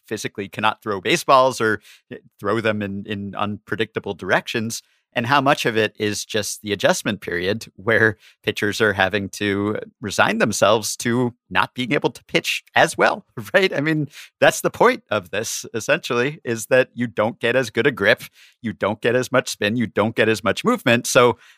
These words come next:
are pitchers saying, "I can't throw anymore," because they can't throw the way that they were accustomed to when they were cheating <laughs> and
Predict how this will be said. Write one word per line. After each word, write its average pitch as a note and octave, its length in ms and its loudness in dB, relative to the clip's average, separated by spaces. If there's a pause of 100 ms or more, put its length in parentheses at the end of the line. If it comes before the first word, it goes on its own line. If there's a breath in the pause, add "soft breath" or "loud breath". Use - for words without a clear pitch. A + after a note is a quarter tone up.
are G#2+ 120 0
pitchers B2+ 360 -2
saying, A2+ 380 0
"I D3+ 100 -4
can't - 280 -4
throw G#3 180 4
anymore," B2+ 480 4
because A#2 560 0
they G#2 140 0
can't A#2 260 -4
throw G#2 180 0
the G2 120 -4
way G2+ 160 -2
that F#2+ 160 -6
they F2+ 100 -6
were E2+ 160 -8
accustomed F3+ 520 -2
to A3 280 0
when G2+ 440 -2
they G2 120 0
were G#2+ 340 2
cheating E3 480 2
<laughs> - 40 -14
and B2 500 0